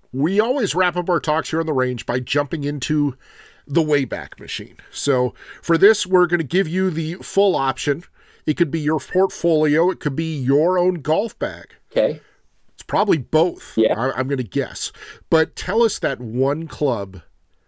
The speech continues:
Speaker 1: that means the most to you. It may not even be something you're currently playing.
Speaker 2: Yeah.
Speaker 1: But you think back and it's like,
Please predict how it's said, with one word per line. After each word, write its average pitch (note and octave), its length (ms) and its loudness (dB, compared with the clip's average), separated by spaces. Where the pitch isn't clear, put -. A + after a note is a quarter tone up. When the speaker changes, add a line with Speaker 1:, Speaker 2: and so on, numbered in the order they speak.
Speaker 1:
that A2+ 260 -6
means B2 400 -4
the - 80 -2
most A#2 380 -4
to A2+ 100 -6
you. A2 100 0
It A2+ 80 -2
may D3 160 0
not C4 200 -2
even B3 220 -4
be A#3 100 -2
something G#3+ 360 -4
you're E3 120 0
currently G3 440 -2
playing. C#3 640 -4
Speaker 2:
Yeah. A#2 500 2
Speaker 1:
But C3+ 320 2
you D#3+ 220 -2
think F3+ 320 0
back E3+ 320 -2
and D3 80 -2
it's - 160 -4
like, C3+ 340 -2